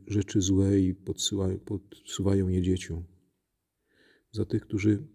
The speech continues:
lekceważą sobie sprawę, y, młode-, m-, mło-, młodych, dziś szczególnie.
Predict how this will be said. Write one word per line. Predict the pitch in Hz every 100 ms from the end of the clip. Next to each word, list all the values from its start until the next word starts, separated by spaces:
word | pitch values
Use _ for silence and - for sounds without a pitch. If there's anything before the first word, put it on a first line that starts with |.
| _ -
lekceważą | 104 - 107 98 101 104
sobie | 101 - 95 98 - - _ _ _
sprawę, | - - 107 98 95 - - _ _ _ _ _ _ _ _ _ _ _ _ 104
y, | 101 104 - _ _ _ _ _ _ _ _ _ _ _
młode-, | 107 104 104
m-, | 120 104 104 101 151 110
mło-, | 110 -
młodych, | 107 110 95 - - - _ _ _ _ _ _ _ _ _ _
dziś | 95 98 -
szczególnie. | - 98 98 95